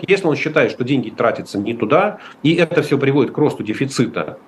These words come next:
который должен финансировать Минфин либо за счет своих кредитов, либо займов, либо еще как-то, то у Минфина есть право введения внешнего финансового управления.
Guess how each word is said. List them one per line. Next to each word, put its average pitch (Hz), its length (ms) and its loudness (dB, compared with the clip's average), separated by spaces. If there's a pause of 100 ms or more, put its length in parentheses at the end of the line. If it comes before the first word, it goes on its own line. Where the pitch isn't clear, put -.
(100)
который 127 300 4
должен 117 320 2
финансировать 120 500 0
Минфин 113 380 -2
либо 120 180 0
за 104 160 2
счет 92 200 -4
своих 95 180 0
кредитов, 135 540 -2
либо 90 200 0
займов, 143 380 2
либо 92 140 -2
еще 233 200 0
как-то, 160 380 -2 (260)
то - 120 0
у 143 40 6
Минфина 175 340 4
есть 175 320 0
право 196 360 2
введения 131 380 0
внешнего 170 340 0
финансового 117 440 -2
управления. 101 540 -2